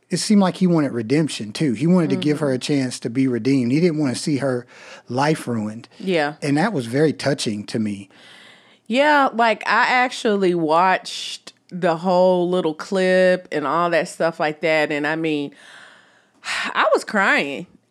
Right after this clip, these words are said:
Speaker 2: I mean, like, I was crying. And, um, I,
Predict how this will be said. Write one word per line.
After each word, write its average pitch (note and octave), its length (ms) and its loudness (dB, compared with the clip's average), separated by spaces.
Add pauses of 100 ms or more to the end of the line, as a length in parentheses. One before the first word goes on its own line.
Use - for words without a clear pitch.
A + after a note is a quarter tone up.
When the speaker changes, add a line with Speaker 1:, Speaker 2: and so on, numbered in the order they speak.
Speaker 2:
I C4+ 140 2
mean, B3 360 -6
like, F3+ 260 0
I - 200 0
was B3+ 220 -4
crying. D3 600 -6 (120)
And, F3+ 380 0
um, E3+ 560 -2 (880)
I, G4+ 540 -2